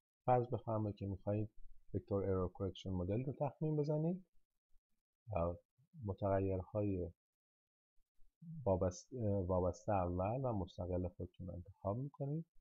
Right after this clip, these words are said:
و این تخمین رو در واقع انجام می‌دید. در جلسات آینده، اه، دوباره به این نرم افزار رجوع خواهیم کرد و مدل های مختلف مثل ور، وی سی ام، استراکچر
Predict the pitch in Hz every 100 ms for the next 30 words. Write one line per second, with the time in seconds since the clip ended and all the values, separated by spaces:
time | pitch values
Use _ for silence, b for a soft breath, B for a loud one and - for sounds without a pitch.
0 | - _ _ _ _ _ 95 90 90 95
1 | 110 - _ - - 90 - 98 98 101
2 | 107 117 131 _ _ _ _ _ _ -
3 | 90 85 82 82 85 85 95 - _ _
4 | _ 95 87 87 82 82 85 82 - _
5 | _ 104 104 107 104 101 107 107 107 104
6 | 104 113 135 170 - - _ _ - -
7 | _ _ 95 95 - _ - 104 101 104
8 | 117 143 - _ _ - 110 110 101 98
9 | 90 - 104 95 92 127 - 139 139 -
10 | 139 139 - 110 107 107 131 151 143 117
11 | 110 107 113 104 - 101 101 98 - 92
12 | 95 98 101 95 92 87 - 95 90 95
13 | 98 - 92 82 - 87